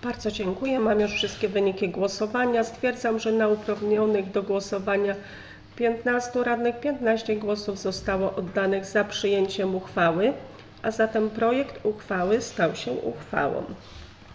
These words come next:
Kolejny punkt szósty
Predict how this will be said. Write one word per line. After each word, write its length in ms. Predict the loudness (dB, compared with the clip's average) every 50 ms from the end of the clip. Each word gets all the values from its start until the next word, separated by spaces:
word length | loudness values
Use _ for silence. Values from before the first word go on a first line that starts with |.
| -20 -20 -18 -16 -14 -14 -14 -14 -16 -16 -16 -20 -20 -20 -18 -10
Kolejny 500 | -4 -2 2 4 4 4 6 6 4 4
punkt 380 | 4 4 4 4 4 2 -4
szósty 680 | -8 -4 -2 -2 -2 -2 -6 -4 2 4 4 4 4